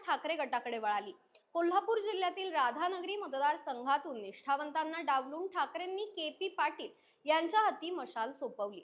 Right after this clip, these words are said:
मात्र अडतीस हजार दोनशे एकोणसाठ मतांनी पाटलांचा दारुण पराभव झाला. शिवसेना शिंदे गटाचे प्रकाश आबिटकर सलग तिसऱ्यांदा विजयी झाले. आता मंत्रिपदासाठी देखील त्यांचं नाव चर्चेत आहे.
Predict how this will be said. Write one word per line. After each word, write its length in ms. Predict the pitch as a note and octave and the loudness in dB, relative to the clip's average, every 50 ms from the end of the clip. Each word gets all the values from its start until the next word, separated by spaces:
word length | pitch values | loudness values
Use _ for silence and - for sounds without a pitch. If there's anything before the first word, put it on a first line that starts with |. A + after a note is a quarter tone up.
| - - | -12 -12
मात्र 200 | G3+ G#3 - C4+ | -12 -6 -2 0
अडतीस 460 | G#3+ A#3+ B3 B3 B3 B3 F4+ F#4+ G4 | 0 0 0 0 -2 -2 -4 -4 -2
हजार 320 | F#4+ D#4+ E4+ E4 F4+ G4 | -4 0 2 2 4 2
दोनशे 360 | E4+ E4 E4 E4 E4 E4 - G4 | 0 -2 -4 -4 -6 -6 -6 -6
एकोणसाठ 800 | - - - _ - F4 F#4 G4 F#4+ - F4+ E4 F4+ G#4+ - - | -8 -8 -8 _ -6 -4 -4 -4 -4 0 2 4 4 2 0 -4
मतांनी 460 | F#4+ F4 D4+ E4 D#4 C#4+ B3+ A#3 C4+ | -6 -4 -2 -4 -4 -4 -4 -8 -10
पाटलांचा 680 | C#4+ - C#4+ A#3+ A3+ A3+ - C#4+ C#4+ D4+ D#4+ D#4 F4 | -6 0 0 0 0 0 -2 -4 -4 -2 -2 -4 -6
दारुण 460 | E4 C#4 A#3+ B3 A#3 A3+ A#3 C4 D4+ E4+ | -6 -2 0 2 2 2 2 0 -4 -4
पराभव 460 | E4 - G#3+ G#3 A3+ A3+ A3+ C4 A#3+ | -2 0 0 2 2 2 0 -4 -8
झाला. 260 | A3+ B3+ G#3+ F3+ - - - _ _ _ _ _ _ _ | -6 -8 -8 -8 -8 -10 -12 _ _ _ _ _ _ _
शिवसेना 420 | - - F#4 F#4 F#4 G#4 A4 A4+ B4+ | -6 -4 -4 -2 0 0 0 0 0
शिंदे 260 | B4+ B4 G#4 G4+ G4 G#4 | -2 -2 -4 -2 -2 -2
गटाचे 400 | G4+ G4+ - G4 F#4+ F#4+ G4+ G#4+ | -2 -2 0 -2 -2 -2 -4 -6
प्रकाश 460 | G#4+ F#4+ D4+ - D#4 E4 - - - | -4 -4 -4 0 0 0 0 0 -2
आबिटकर 600 | - - C4 A3+ C#4 D#4+ E4 - - - G#3+ F3 - - - | -2 -2 -2 0 -2 -6 -8 -8 -6 -6 -6 -6 -6 -12 -6
सलग 300 | - A#3+ A#3+ B3+ B3+ - - | -4 -4 -2 -4 -6 -6 -12
तिसऱ्यांदा 500 | C4 - - C4 C4+ C4+ C#4 C4+ D4 F4 | -14 -8 -4 0 0 0 2 2 0 0
विजयी 380 | E4+ C#4+ C4+ A#3 C#4 E4 G4+ G4+ | 0 -2 -6 -2 -2 -2 -2 -2
झाले. 240 | G#4 B3 D3 - - - _ _ _ _ _ - | -4 -4 -6 -6 -8 -14 _ _ _ _ _ -2
आता 160 | D#4 - G#4 | 2 2 2
मंत्रिपदासाठी 800 | A4 G#4 F#4+ F4+ F4 G#4+ - G#4+ G#4+ G#4 G#4+ G4+ G#4 F#4 G4+ G#4 | 2 2 0 0 0 0 0 0 0 0 0 0 -2 -2 -2 -4
देखील 260 | G4 - G4 G4+ F#4+ | -6 -4 -6 -4 -2
त्यांचं 280 | G4+ F#4 E4+ F4 F4+ F4 | 0 0 0 0 -2 -4
नाव 180 | D#4 C#4+ D4+ | -2 -2 -2
चर्चेत 420 | E4 - - A3 A3+ - B3 A#3 - | -2 -2 -4 -4 -4 -4 -6 -4 -4
आहे. 200 | F#3 G3 G#3 | -4 -6 -6